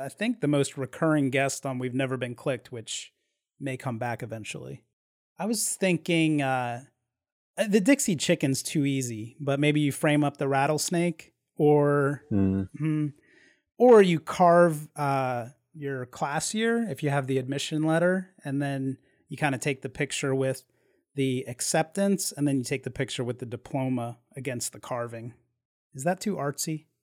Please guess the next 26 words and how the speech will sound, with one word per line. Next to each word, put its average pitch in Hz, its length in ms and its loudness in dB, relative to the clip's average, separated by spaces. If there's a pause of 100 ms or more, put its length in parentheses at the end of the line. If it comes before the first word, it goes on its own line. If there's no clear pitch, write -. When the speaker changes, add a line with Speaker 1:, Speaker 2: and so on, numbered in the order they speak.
(880)
Speaker 2:
Carve 98 280 4
it 92 140 10
into 87 640 4 (520)
Speaker 1:
Don't 160 140 -2
they 170 100 2
carve 160 240 2
up 151 120 0
the 139 80 -8
tables 143 460 -2
there 156 300 0
with, 120 300 -10
uh, - 40 -2 (260)
Speaker 2:
Oh, 85 60 6
Speaker 1:
like, 80 100 2
a 123 40 -4
buck 131 260 -4
knife? 143 280 -4
Speaker 2:
okay. 82 160 -2
I - 460 -20
thought 107 80 6
we 95 60 6
were 87 60 4
still 87 200 2
talking 87 200 2
about 82 120 2
rattlesnakes. 82 760 0